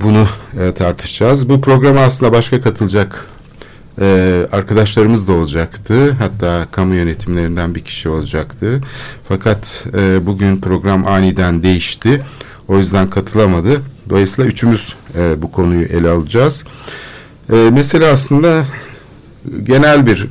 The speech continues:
e, mesele. Kamu yönetimlerinin bürokratik ve hiyerarşik bir kurumsal yapılanması var. Ve bununla birlikte bir de kamusal alanda fikir ve sanat üretimi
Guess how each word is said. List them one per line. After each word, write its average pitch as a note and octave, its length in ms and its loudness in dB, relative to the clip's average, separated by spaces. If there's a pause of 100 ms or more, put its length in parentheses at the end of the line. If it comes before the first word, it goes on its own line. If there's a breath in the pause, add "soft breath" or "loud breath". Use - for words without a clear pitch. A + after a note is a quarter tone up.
(100)
e, E2+ 260 0
mesele. F2 520 2 (440 loud breath)
Kamu C#3 260 4
yönetimlerinin A2 840 4 (640 loud breath)
bürokratik A#2+ 640 2
ve A2+ 160 2
hiyerarşik A2 560 2
bir A2+ 120 2
kurumsal G2+ 420 0
yapılanması F2 680 -2
var. - 440 -4 (760 loud breath)
Ve B2+ 220 2 (500 loud breath)
bununla A#2 400 4
birlikte F#2+ 400 0
bir G2 160 0
de - 100 2
kamusal G#2+ 320 2
alanda F2 380 2
fikir G2+ 340 -2
ve F#2 80 2
sanat F#2 360 0
üretimi E2+ 460 -2